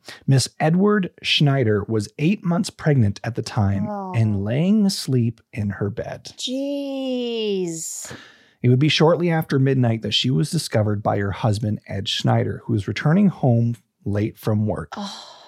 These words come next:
Speaker 1: Her scalp had been sliced, or I think a better word actually would be split open. Her teeth were knocked out, and her face was completely covered in blood. So much so that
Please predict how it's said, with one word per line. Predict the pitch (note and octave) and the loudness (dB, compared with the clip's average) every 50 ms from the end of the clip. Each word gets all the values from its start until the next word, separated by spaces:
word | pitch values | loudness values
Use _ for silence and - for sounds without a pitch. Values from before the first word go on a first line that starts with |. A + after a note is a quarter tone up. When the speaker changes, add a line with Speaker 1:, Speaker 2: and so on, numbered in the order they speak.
| - - _ _ _ | -20 -20 _ _ _
Speaker 1:
Her | - - A#2+ A#2 | 0 2 4 4
scalp | - - - - C3 A#2+ B2+ C#3+ D3 - | 2 0 0 2 2 4 4 2 0 -2
had | - - C3 B2 A2 | -2 0 0 2 2
been | A#2+ A2+ A2 A2 G#2+ | 0 0 0 0 -2
sliced, | G#2 - - - - A#2 A2+ G#2+ A2 A#2 B2+ C#3 C#3+ - - - - _ | -4 -6 -6 -4 -2 0 0 2 0 0 0 -2 -2 -4 -8 -10 -14 _
or | - - G#2+ G#2+ G2+ F#2+ F2+ - _ - | -6 -2 0 0 0 0 -2 -4 _ -4
I | B2 A#2+ | -2 -2
think | - B2 A2+ A2+ | 0 0 0 0
a | A2+ | 0
better | G#2+ A2 A2+ A2 G#2 G#2 | 0 0 0 0 -2 -2
word | G#2 G#2 G#2 G2+ | -2 -2 -2 -2
actually | G2+ G2+ G2+ - - - A2 | -2 -4 -4 -6 -4 -2 -2
would | G2+ G2+ G2 | 0 0 -2
be | G2+ F#2+ G#2 | -2 -4 -4
split | - - - - - C3+ A#2 G#2+ G#2 - - - - - | -6 -6 -8 -4 0 2 2 2 2 0 -4 -10 -8 -6
open. | G#2+ G#2 - - G2 F#2+ A#2 - - - - - - - - _ - | -4 -4 -4 -2 -2 -2 -4 -4 -8 -14 -20 -20 -20 -20 -20 _ 0
Her | - A#2+ A2 | 2 2 2
teeth | - - - D#3+ D3+ - - | 2 0 0 0 0 0 0
were | C#3+ C3+ C3 | 0 2 2
knocked | C3 B2+ B2 A#2+ - - | 2 2 0 0 0 0
out, | A#2 A2 A2 A2+ - - | 0 0 0 -2 -2 -2
and | A#2+ A#2 | -2 0
her | A2 G#2+ | 0 -2
face | - - C3+ C3+ D3 E3 D3 - - | -2 -2 0 2 2 2 0 0 -2
was | A#2+ A2 - | -2 -2 0
completely | - B2 G#2 F#2 - - - C3 C3+ C#3+ D3 - C#3 C#3+ C#3 C#3 C#3 C3+ - - | 0 0 0 0 -2 -6 -4 -2 0 0 -2 -2 -4 -4 -4 -4 -6 -10 -12 -14
covered | - - B2+ A2+ G2 G2+ G2+ G2+ F#2+ - | -6 -2 0 0 2 2 0 -2 -4 -4
in | - G2+ G2 G2 | -4 -4 -4 -4
blood. | F#2 G#2 G#2 G2+ E2 D2+ - - _ - - - _ _ | -2 -4 -4 -4 -4 -6 -8 -12 _ -20 -20 -20 _ _
So | - - - - C3 | -12 -2 2 4 4
much | C#3+ C#3 B2+ - - | 4 2 2 0 -2
so | - A2+ G#2+ A2 | -2 0 0 0
that | - G#2 G#2 G#2 G2 - | -2 -2 -4 -4 -6 -8